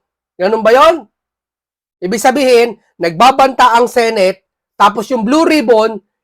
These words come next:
iki-cleansing daw ni Lacson. I-cleansing, eh. Sabi, madumi. Tama? Tapos yung blue ribbon, may C C T V daw na isa sa Senado, pumunta doon, doon na sa blue ribbon yung investigasyon eh.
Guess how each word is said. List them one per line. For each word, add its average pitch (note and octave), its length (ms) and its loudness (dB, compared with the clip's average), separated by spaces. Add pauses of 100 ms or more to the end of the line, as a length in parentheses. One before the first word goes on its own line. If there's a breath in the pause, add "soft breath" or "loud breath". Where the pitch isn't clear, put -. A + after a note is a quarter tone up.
(240)
iki-cleansing C#4+ 880 -4
daw A#3+ 320 0 (840)
ni B3 140 -4
Lacson. A3+ 560 0 (840)
I-cleansing, C#4 560 -4
eh. G3+ 80 -6
Sabi, D4 240 0
madumi. B3+ 400 0 (560)
Tama? B3 400 0 (260)
Tapos C4 460 0
yung C4 240 -4
blue C#4+ 180 -2
ribbon, D4 400 0
may A3+ 140 -4
C C#4 160 -6
C C4+ 160 -12
T C#4+ 160 -8
V C#4 80 -8
daw G#3+ 260 2 (540)
na B3 260 2
isa B3 220 -6
sa B3+ 100 -10
Senado, C4+ 480 0
pumunta B3 400 -6
doon, G#3 460 0 (260)
doon B3 240 -4
na D#4 140 0
sa D#4 100 0
blue E4 220 0
ribbon E4+ 340 0
yung E4+ 160 -2 (160)
investigasyon F4 800 -2
eh. B3+ 180 -2